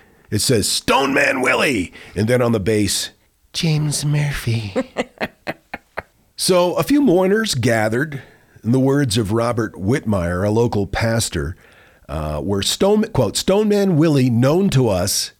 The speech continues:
now as James Murphy, might once have walked among us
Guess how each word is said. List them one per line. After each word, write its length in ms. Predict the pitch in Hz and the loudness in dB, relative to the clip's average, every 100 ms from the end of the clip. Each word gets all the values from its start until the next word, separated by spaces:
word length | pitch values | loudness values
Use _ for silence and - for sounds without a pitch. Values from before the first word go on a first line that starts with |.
| _ | _
now 420 | 110 127 95 80 | 0 0 0 -2
as 160 | 82 78 | -4 -6
James 520 | 78 92 87 85 78 | -6 -4 -2 -4 -6
Murphy, 480 | 82 87 78 78 71 - - - _ | -6 -6 -6 -8 -10 -14 -20 -20 _
might 320 | 95 117 131 | -4 -2 -2
once 260 | 117 127 139 | -2 -2 -2
have 120 | 120 | -2
walked 340 | 104 117 120 - | 0 -2 0 -2
among 260 | 82 82 | 0 -2
us 300 | 90 - - | -4 -6 -8